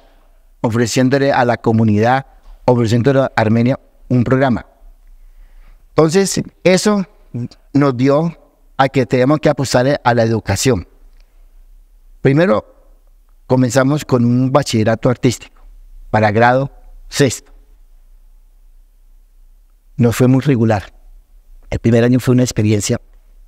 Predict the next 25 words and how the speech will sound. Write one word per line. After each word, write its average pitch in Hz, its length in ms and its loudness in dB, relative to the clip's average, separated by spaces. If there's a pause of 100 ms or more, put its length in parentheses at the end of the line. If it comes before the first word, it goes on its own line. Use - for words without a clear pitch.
estoy - 160 -2
hablando 139 180 2
del 127 120 2
año 131 160 2
dos 113 260 -2
mil 120 260 0 (540)
cinco. - 500 -2 (1080)
Ofrecimos 143 640 0
el 120 100 2
programa 123 420 0
a 123 120 0
la 113 100 2
comunidad, 110 560 0 (800)
solamente 143 400 2
se 135 140 0
inscribieron 120 600 0 (300)
nueve 165 400 0
personas. 123 640 -4 (800)
Comenzar 117 420 0
una 160 140 0
institución 127 460 -2
educativa 123 520 0
con 107 180 -2
nueve 123 280 0
estudiantes 110 640 -2